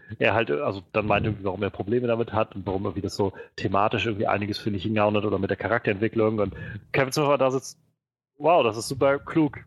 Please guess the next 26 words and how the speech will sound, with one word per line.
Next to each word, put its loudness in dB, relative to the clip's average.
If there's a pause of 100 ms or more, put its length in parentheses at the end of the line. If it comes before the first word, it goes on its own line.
(240)
Ich -4
hab 2
einfach 0
nur -4
daran 4
gedacht, 2
ich -16
find's -6
geil, 4
dass -2
da 2
Haie 4 (140)
irgendwie 0
unterwegs -2
sind -2
und, -2 (440)
und 4
auch 4
mit 0
Krokodilen 2
kämpfen -4
oder 2
so. 0 (320)
Ähm, -2
keine 2
Ahnung. 4